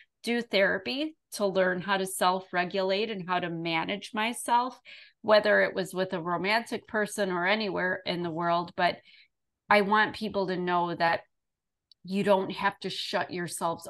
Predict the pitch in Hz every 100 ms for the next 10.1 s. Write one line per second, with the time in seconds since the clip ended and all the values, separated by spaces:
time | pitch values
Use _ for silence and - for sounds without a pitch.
0 | - 170 170 170 - 185 185 - - 175
1 | 185 185 202 170 185 - - - _ _
2 | _ _ - - 214 - - 196 170 185
3 | 180 - - - 196 175 170 170 - _
4 | - 180 190 180 185 - - 196 185 190
5 | 202 202 196 - 180 175 - _ _ _
6 | 190 185 202 196 196 160 196 185 190 170
7 | 165 - 175 185 185 196 196 190 185 156
8 | 185 180 - 180 175 - 175 170 165 175
9 | 202 185 180 170 - 175 196 180 202 202
10 | 175